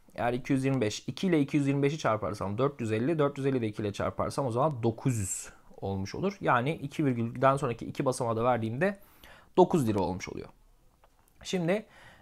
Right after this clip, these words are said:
e, bu arkadaş yirmi beş lira vermiş, iki doksan beş lira para üstü almış. Şimdi o zaman bir kenarda yirmi beş liradan,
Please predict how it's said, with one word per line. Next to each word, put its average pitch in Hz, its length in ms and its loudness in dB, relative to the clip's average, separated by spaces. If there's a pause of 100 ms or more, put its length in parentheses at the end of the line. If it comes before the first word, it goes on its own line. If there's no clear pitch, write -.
(120)
e, 110 300 0
bu 170 100 8
arkadaş 160 480 6
yirmi 151 220 4
beş 180 260 2
lira 120 140 4
vermiş, 160 520 6
iki 165 240 -2
doksan 160 380 6
beş 165 240 0
lira - 120 2
para 165 220 8
üstü 151 260 2
almış. 98 460 -4
Şimdi 156 240 -2
o 165 120 4
zaman 160 260 6
bir 175 80 0
kenarda 127 400 2
yirmi 135 340 2
beş 175 260 0
liradan, 120 560 0